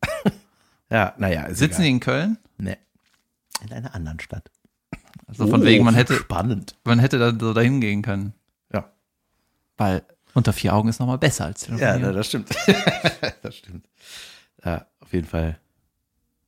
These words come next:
Speaker 1: bin ich froh, es nicht gemacht zu haben. Ich bin mal gespannt, wer es macht. Weil, ähm, das Ding ist, der Regisseur, der das gemacht hat, der hat mich empfohlen, so, ne? Das war eigentlich auch super. Und dann hab ich ihm halt auch gesagt, ich so, "Ey, pass auf, super lieb von dir, dass du mich dahin empfohlen hast, aber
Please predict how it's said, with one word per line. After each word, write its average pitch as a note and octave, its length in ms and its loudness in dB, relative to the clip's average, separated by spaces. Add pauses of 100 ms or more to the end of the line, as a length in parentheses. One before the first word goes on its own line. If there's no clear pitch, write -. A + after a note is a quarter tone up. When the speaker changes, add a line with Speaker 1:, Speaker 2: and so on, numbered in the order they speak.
Speaker 1:
bin F#2+ 100 -2
ich F2+ 80 -6
froh, F#2+ 180 -4
es F2 120 -4
nicht G2 180 -2
gemacht F#2 300 0
zu F2+ 120 -2
haben. F2+ 140 0
Ich - 100 -2
bin E3+ 80 4
mal F#3 80 6
gespannt, A#2 340 -2
wer G#2 100 2
es - 120 -4
macht. A#2 160 -2 (320)
Weil, A2+ 240 4
ähm, A2+ 220 2 (180)
das A2 140 -2
Ding E3 120 -2
ist, C#3+ 260 -4
der A2+ 100 2
Regisseur, A#2+ 320 2
der A#2 100 4
das G#2 160 2
gemacht A2 240 0
hat, A2+ 120 0
der A2 100 4
hat - 80 -2
mich A#2 300 -2
empfohlen, F#2 540 -2
so, D#2 160 -6
ne? A#2 240 2
Das G#2 160 -2
war A#2 60 4
eigentlich A#2 160 2
auch G#2+ 100 0
super. D#3 420 -2 (540)
Und G#2 120 0
dann G#2+ 120 4
hab C#3 140 4
ich - 140 -2
ihm C#3 80 2
halt B2+ 220 2
auch C3 140 -2
gesagt, F#2+ 240 -4
ich G#2 80 -10
so, - 80 -12
"Ey, A2+ 140 -4
pass A2+ 160 0
auf, A2+ 200 -2
super A#2 320 0
lieb A2+ 200 -2
von G#2 160 0
dir, A2+ 180 2
dass A2+ 140 -2
du - 40 -2
mich G#2+ 100 0
dahin A2 200 0
empfohlen G#2 340 0
hast, A2+ 220 -8
aber G#2 380 -6